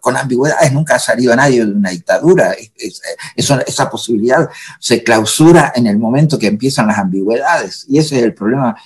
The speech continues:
es uno de los problemas principales de la clase política venezolana. No obstante, no obstante, el problema definitivamente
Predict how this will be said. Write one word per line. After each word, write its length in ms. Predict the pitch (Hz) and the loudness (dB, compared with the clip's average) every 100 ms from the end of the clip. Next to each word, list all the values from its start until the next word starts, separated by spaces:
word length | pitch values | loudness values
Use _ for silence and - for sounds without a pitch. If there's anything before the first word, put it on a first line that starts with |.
| - | -8
es 100 | 110 | -2
uno 200 | 117 127 | 2 2
de 60 | |
los 100 | 101 | 0
problemas 340 | - 110 123 113 | 0 0 2 2
principales 500 | 104 - 107 127 107 | -2 -4 -4 -2 -2
de 80 | 92 | -4
la 100 | - | -8
clase 260 | 110 - | -10 -10
política 380 | 95 104 104 101 | -8 -8 -2 -2
venezolana. 480 | 95 92 104 131 110 - - | -4 -6 -4 -4 -4 -10 0
No 160 | 165 214 | 4 4
obstante, 760 | 156 143 139 175 156 120 113 123 | 4 0 2 2 4 2 -4 -4
no 160 | 143 | -2
obstante, 520 | 135 - 139 135 123 | -4 -6 -6 -2 2
el 100 | 120 | 2
problema 400 | 120 113 156 156 | 2 4 4 4
definitivamente 800 | 117 104 113 107 156 139 143 123 | 0 -2 -6 0 2 2 -2 -4